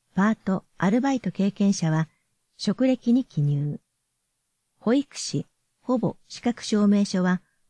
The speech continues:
保育士として扱えません。問い合わせ、同係。なお、採用決定後に健康診断書を提出。区以外の求人。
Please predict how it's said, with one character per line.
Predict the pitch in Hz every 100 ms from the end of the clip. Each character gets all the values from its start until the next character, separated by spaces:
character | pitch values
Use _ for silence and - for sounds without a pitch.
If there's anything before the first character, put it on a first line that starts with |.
| _ -
保 | 233
育 | 277 -
士 | 285 -
と |
し | 185
て | -
扱 | 147 - -
え | 185
ま | 180 180
せ | 180
ん。 | 156 - _ _ _ _ _ _ _ _ -
問 | 214 233
い |
合 | 233
わ | 214
せ、 | 220 196 190 _ _ -
同 | 247 233
係。 | 196 - 139 131 - _ _ _ _ _ _
な | 233 233 214
お、 | - _ _ _ _
採 | - 240 262
用 | 262 247
決 | - 220
定 | - 214 208
後 | 202
に | 185 - _ _
健 | - 262 254
康 | 269
診 | 269 254 254
断 | 240 240
書 | - 262
を | 185
提 | - 139
出。 | - - - - _ _ _ _ _ _ _ _ _ _ _ _ _ _ _ _ _ _
区 | - 277 285 -
以 | 294
外 | 262 214
の | 170
求 | - 156 147
人。 | - 143